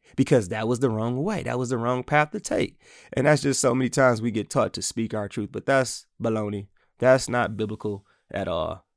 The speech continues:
It's not. It is not. And what we know with content, though, is that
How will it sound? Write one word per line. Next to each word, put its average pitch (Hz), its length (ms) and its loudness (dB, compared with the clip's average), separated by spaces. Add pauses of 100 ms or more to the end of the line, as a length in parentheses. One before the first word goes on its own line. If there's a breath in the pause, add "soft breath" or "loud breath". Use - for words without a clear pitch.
(220)
It's 131 180 4
not. 110 300 -2 (600)
It 139 120 6
is 117 140 -2
not. 95 260 -10 (560)
And 131 300 4 (200 soft breath)
what 135 140 6
we 135 120 6
know 170 180 6
with - 160 0
content, 135 520 0
though, 110 320 -2 (340)
is 123 140 4
that 131 260 6